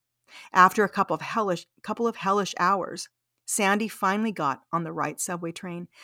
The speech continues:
After exiting the station at a hundred sixteenth Street,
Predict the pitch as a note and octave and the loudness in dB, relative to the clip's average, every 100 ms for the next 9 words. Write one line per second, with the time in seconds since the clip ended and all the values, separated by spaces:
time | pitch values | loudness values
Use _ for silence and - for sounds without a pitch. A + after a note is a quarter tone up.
0 | - - _ - F3 - A3+ A3 A3+ A3+ | -20 -20 _ 6 6 6 2 4 4 2
1 | A#3+ A#3+ B3 - D#3+ D#3 - E3 F3 D3 | 4 4 2 0 -2 -2 -8 -6 -6 -4
2 | F#3+ G3+ G#3 - D#3 - F#3+ - - D#3+ | -6 -4 -6 -6 -8 -6 -8 -6 -8 -8
3 | D#3+ - | -12 -14